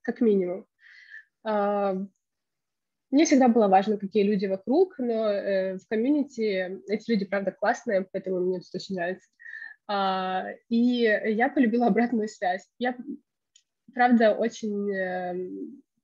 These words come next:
не очень любила это раньше. Э, я чувствительна скорее к критике, и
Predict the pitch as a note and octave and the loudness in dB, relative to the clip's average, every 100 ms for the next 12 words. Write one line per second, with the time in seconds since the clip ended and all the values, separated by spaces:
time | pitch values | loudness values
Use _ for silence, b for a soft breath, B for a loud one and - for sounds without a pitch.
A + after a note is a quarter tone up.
0 | _ _ _ _ _ _ _ _ _ - | _ _ _ _ _ _ _ _ _ 4
1 | C#4 E4 B3 A#3 A3 G#3 G3+ F#3+ G3 G3+ | 8 10 8 6 0 2 2 2 2 4
2 | C#4+ E4+ - D4 B B B B - G#3 | 4 2 -4 -14 B B B B -4 0
3 | G#3 G#3 G3 A3 - - C4 B3+ B3 G#3+ | 2 2 4 2 0 -2 0 0 -2 -4
4 | - G#3+ F#3+ F#3+ - _ - D4+ E4+ - | -6 -4 -4 -4 -10 _ -2 0 0 0
5 | A3+ F#3 - G3+ F#3+ | 0 0 -2 -4 -2